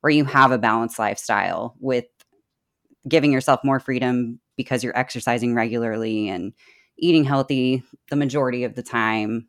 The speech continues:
Basically put yourself in that position so that way you're not scrambling thirty days out from your goal or vacation or whatever it may be. Um, and then my, I guess it would be my second tip, 'cause when it comes to nutrition,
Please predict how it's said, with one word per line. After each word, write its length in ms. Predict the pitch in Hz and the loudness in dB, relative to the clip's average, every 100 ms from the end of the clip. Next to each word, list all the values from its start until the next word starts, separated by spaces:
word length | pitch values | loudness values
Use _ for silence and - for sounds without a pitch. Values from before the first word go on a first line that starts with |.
| _ - 117 | _ -12 -4
Basically 440 | 117 - - 117 | -2 -4 -8 -8
put 180 | - - | -8 -8
yourself 320 | 139 123 120 | -2 -2 0
in 80 | 127 | 0
that 180 | 104 - | 0 -2
position 600 | 110 123 - 113 117 117 - - _ | -4 -4 -4 -4 -4 -6 -14 -20 _
so 120 | - | 4
that 120 | 180 | 6
way 100 | 170 | 8
you're 80 | 151 | 6
not 220 | 147 120 | 6 4
scrambling 500 | - 127 123 113 117 | 0 -2 0 0 -2
thirty 280 | 117 110 98 | -4 -6 -6
days 560 | 95 76 82 - - - _ 104 | -6 -8 -10 -12 -16 -20 _ -2
out 200 | 107 - | -2 -2
from 120 | 113 | -2
your 120 | 110 | -2
goal 440 | 123 117 113 110 - | 2 2 2 0 -2
or 160 | 104 | -6
vacation 760 | 95 104 - 127 120 120 113 104 | -6 -10 -4 -4 -2 -2 -2 -2
or 200 | 104 101 | -6 -8
whatever 420 | 104 123 123 113 | -2 0 2 0
it 120 | 110 | 0
may 200 | 113 113 | 0 -2
be. 460 | 104 110 101 98 104 _ _ _ _ _ | -4 -4 -6 -6 -10 _ _ _ _ _
Um, 380 | - - - 123 - _ _ _ _ | -10 -8 -8 -12 -16 _ _ _ _
and 140 | 120 127 | -2 2
then 360 | 135 131 127 _ | 2 2 0 _
my, 200 | 139 139 - - | 0 0 -2 -2
I 80 | 135 | 2
guess 180 | 139 | 2
it 60 | 131 | 0
would 120 | 131 | -4
be 80 | 120 | -4
my 120 | 120 | -4
second 380 | 107 101 127 160 | -4 -6 -4 -4
tip, 260 | 202 180 - | -2 -4 -2
'cause 400 | 131 117 107 - | 0 0 -2 -8
when 100 | 120 | -8
it 60 | 110 | -6
comes 260 | 143 131 | -6 -4
to 60 | 135 | -4
nutrition, 680 | 123 - 123 127 117 117 | -4 -4 -6 -4 -4 -6